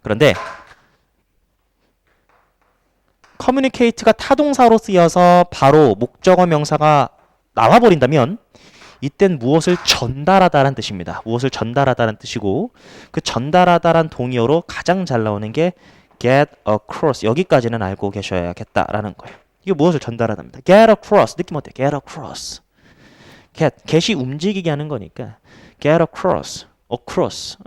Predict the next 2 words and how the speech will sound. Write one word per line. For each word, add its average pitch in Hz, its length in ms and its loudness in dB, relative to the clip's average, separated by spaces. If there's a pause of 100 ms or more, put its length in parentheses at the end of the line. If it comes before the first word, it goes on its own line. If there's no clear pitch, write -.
전달하다죠. 156 640 -6 (2750)
됐죠? 101 440 -12